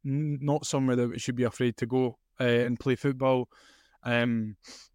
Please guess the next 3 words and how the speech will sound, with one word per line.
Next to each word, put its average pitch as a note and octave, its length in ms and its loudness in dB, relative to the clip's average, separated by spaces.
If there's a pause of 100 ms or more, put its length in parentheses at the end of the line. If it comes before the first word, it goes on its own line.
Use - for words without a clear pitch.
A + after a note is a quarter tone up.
(840)
that B2+ 120 -2
Aberdeen B2 760 0 (180)
now B2+ 500 2